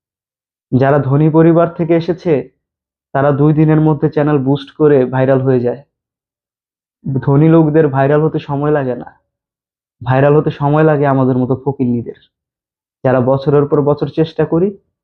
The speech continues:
উল্টা কমেন্টে এসে মানুষ গালাগালি করে। আমাকে তো এমন একজন বলেছে, "ভাই, আপনার জিনিস তো দেখতে জানোয়ারের মতো, জানোয়ারের সাথে আপনার কোনো পার্থক্য নাই।" কিন্তু আমার জানা মতে আমার একটা ভিডিওর মধ্যে এমন কিছু নাই যা দেখে মানুষ আমাকে জানোয়ার মনে করবে।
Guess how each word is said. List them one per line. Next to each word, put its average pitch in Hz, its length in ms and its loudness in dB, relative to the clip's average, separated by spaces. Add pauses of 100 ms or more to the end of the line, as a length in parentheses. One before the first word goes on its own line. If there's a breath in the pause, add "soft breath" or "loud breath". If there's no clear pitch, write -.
উল্টা 143 300 0
কমেন্টে 143 420 0
এসে 135 160 -2
মানুষ 123 320 -2
গালাগালি 127 400 0
করে। 131 280 -8 (880)
আমাকে 147 300 0
তো 170 100 2
এমন 175 280 2
একজন 185 320 2
বলেছে, 175 320 0
"ভাই, 160 460 0
আপনার 160 360 -4
জিনিস 160 360 -4
তো 165 60 -4
দেখতে 160 320 -4
জানোয়ারের 151 460 0
মতো, 143 440 -4
জানোয়ারের 156 380 0
সাথে - 260 -10
আপনার 151 260 -6
কোনো 147 180 -6
পার্থক্য 139 520 -10
নাই।" 123 200 -4 (1160)
কিন্তু 143 520 2
আমার 143 240 0
জানা 143 240 2
মতে 160 440 0
আমার 135 260 0
একটা 135 300 0
ভিডিওর 147 360 0
মধ্যে 151 260 -2
এমন 143 240 0
কিছু 160 300 -6
নাই 165 240 0
যা 127 200 -2
দেখে 131 220 -6
মানুষ 123 340 -2
আমাকে 123 260 -4
জানোয়ার 135 420 0
মনে 143 200 -2
করবে। 123 320 -6